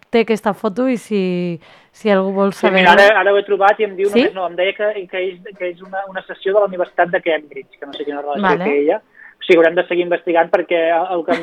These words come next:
Speaker 2: deia era que, que era de, això, de, de sessió, però d'això, de la Universitat de Ca-, Cambridge i tal, no sé, algun estudi deu ser, alguna, alguna història, li, li, això, d'aquí ho, ho deixem per després de Setmana Santa, quan ens tornem a trobar, a veure si et puc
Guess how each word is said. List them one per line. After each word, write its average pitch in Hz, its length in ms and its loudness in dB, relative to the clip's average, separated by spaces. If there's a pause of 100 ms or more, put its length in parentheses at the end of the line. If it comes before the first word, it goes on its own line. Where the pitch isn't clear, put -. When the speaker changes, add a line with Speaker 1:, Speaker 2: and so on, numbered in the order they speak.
Speaker 2:
deia 190 180 2
era 180 160 -2
que, 170 560 -2 (420)
que 175 220 2
era 185 180 -2
de, 160 1040 -4
això, 147 300 -12
de, 143 500 -16
de 170 140 -18 (100)
sessió, 175 400 -8
però 165 300 -6 (220)
d'això, 160 340 -8
de - 20 -8
la 147 80 -6
Universitat 151 460 -10
de 160 100 -4
Ca-, 165 240 -4
Cambridge 180 480 -2
i 170 80 -8
tal, 185 300 -6
no 160 140 -10
sé, - 100 -12
algun 147 160 -6
estudi 165 340 -6
deu 147 140 -4 (100)
ser, 180 140 -2
alguna, 151 500 -4 (600)
alguna 175 280 2
història, 202 320 4
li, 180 60 -2 (100)
li, 165 400 -2
això, 151 320 -8
d'aquí 165 540 -8
ho, 170 100 -8 (160)
ho 175 60 -4
deixem 180 300 -6
per 196 100 0
després 185 240 -6
de 185 100 -8
Setmana 180 300 -6
Santa, 180 200 -4
quan 175 140 -2
ens - 60 -20
tornem 175 180 -4
a - 80 -10
trobar, 175 200 -2
a 190 100 0
veure 180 120 -2
si - 80 -12
et 156 80 -12
puc 160 240 -10